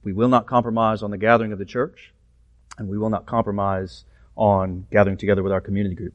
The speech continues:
week in and week out. And they've done that, even though they've had a lot of responsibility in their life. And so that's just one example that I could say of the other people that I just mentioned. Um, and so if you're coming in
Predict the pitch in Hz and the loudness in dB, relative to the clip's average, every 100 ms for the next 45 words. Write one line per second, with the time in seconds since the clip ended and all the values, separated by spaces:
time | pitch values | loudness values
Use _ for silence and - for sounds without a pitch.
0 | - 101 104 92 95 104 92 82 - 87 | -6 -4 -2 -2 -2 -2 -2 -4 -10 -12
1 | - - _ - 98 98 104 87 82 - | -14 -20 _ -2 2 4 4 2 -6 -18
2 | - - 104 101 98 101 92 95 98 95 | -20 -4 0 2 4 4 4 0 0 0
3 | 90 87 - - _ - 107 120 120 107 | 0 -4 -16 -20 _ -8 2 2 2 -4
4 | - 117 95 95 98 95 - 95 87 85 | -6 -6 -6 -6 -6 -6 -10 -12 -10 -10
5 | 90 80 - _ _ _ _ _ - 87 | -10 -12 -16 _ _ _ _ _ -14 -14
6 | - 101 123 - 151 101 113 151 101 107 | -4 0 0 2 -2 2 2 4 2 -4
7 | 104 101 113 120 98 - 110 113 107 104 | -6 0 0 0 -6 -4 -4 -4 -6 -4
8 | 120 127 110 90 87 90 85 92 95 82 | 0 0 -4 -12 -12 -10 -10 -12 -12 -14
9 | - 85 _ _ _ _ _ - 85 82 | -18 -20 _ _ _ _ _ -20 -18 -18
10 | 85 - 98 - 143 113 104 107 151 185 | -18 -14 -8 6 8 8 4 -4 -4 -2
11 | 147 123 147 104 123 | 0 2 4 2 -2